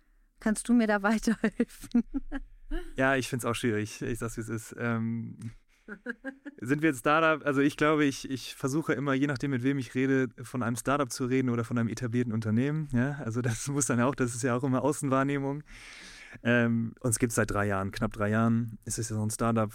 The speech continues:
Speaker 2: Ja, doch, wahrscheinlich schon, ne? Kulturell würde ich das schon behaupten. Ähm, wenn wir, äh, unsere Operations angucken und wie groß wir mittlerweile sind und wie viel wir über, über europaweit ausrollen und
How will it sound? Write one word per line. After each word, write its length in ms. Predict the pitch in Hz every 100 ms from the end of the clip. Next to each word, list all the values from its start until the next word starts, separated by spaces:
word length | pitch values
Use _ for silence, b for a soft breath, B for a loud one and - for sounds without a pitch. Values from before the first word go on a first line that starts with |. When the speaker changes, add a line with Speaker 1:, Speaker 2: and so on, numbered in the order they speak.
| - - - 110
Speaker 2:
Ja, 180 | 107 92 85
doch, 180 | - -
wahrscheinlich 320 | - 98 101
schon, 240 | 127 127
ne? 140 | 127 117
Kulturell 680 | 117 110 110 117 117 113
würde 100 | 113
ich 60 | 113
das 140 | 101
schon 180 | - 143
behaupten. 640 | 135 123 127 - 120 120 117 B B B B -
Ähm, 340 | 110 107 104
wenn 220 | 107 113 110
wir, 460 | 110 107 107 101
äh, 260 | - - - - -
unsere 260 | 107 117 110
Operations 500 | - 123 147 117 113
angucken 460 | 113 - 117 113
und 340 | 110 110 110 110
wie 140 | 131
groß 400 | 120 117 135 135
wir 80 | 123
mittlerweile 400 | 117 117 113 113
sind 300 | 110 120 117
und 100 | 110
wie 100 | 123
viel 220 | - 117
wir 120 | 113
über, 280 | 113 113 107 127
über 260 | 117 107
europaweit 800 | 104 117 123 120 107 107 - - -
ausrollen 640 | 120 143 120 123 127 131
und 340 | 110 107 -